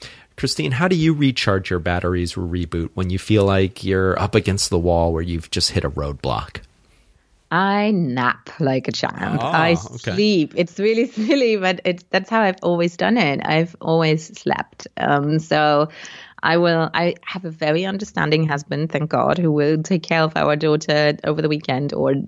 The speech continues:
Speaker 2: Saturday morning. And then I can just sleep. I take naps, even if I have a lot to do. Sometimes because I am overwhelmed, I will take a good nap and then things look differently.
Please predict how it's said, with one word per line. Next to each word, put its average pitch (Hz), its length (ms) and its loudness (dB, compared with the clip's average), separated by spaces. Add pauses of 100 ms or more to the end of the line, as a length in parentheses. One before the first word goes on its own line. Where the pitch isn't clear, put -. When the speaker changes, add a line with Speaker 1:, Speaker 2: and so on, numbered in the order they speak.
(340)
Speaker 2:
Saturday 151 320 2
morning. 143 560 2
And 147 380 2
then 156 360 2
I 156 60 2
can 156 220 0
just 143 420 -2 (460)
sleep. 156 720 0
I - 80 0
take 180 260 -2
naps, 151 580 -2
even 165 200 0
if 160 100 -2
I 160 60 0
have 151 200 0
a 147 40 0
lot 147 140 -2
to - 100 -6
do. 151 300 2
Sometimes 208 500 0
because - 260 -4
I 143 140 0
am 151 240 0
overwhelmed, 196 720 -2
I 151 80 -2
will 151 160 -2
take 151 260 -10
a 165 40 -12
good 156 160 -4
nap 143 260 -2
and 147 160 -2
then 139 160 0
things 139 320 -2
look - 160 -2
differently. 156 600 0